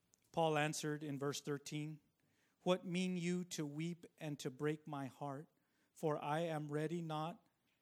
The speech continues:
to be bound only, but also to die at Jerusalem for the name of the Lord Jesus Christ." He was ready to die.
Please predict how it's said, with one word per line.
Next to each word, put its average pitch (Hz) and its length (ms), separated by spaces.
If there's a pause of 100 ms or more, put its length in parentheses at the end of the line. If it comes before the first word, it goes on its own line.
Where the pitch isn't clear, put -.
(240)
to 170 160
be 156 160
bound 156 400
only, 175 460
but 160 260
also 165 460
to 165 180
die 160 460
at 151 160
Jerusalem 165 800
for 160 200
the 139 140
name 151 360
of 139 120
the 135 80
Lord 143 320
Jesus 151 440
Christ." 151 640 (840)
He 180 140
was 151 220
ready 170 340
to - 200
die. 151 640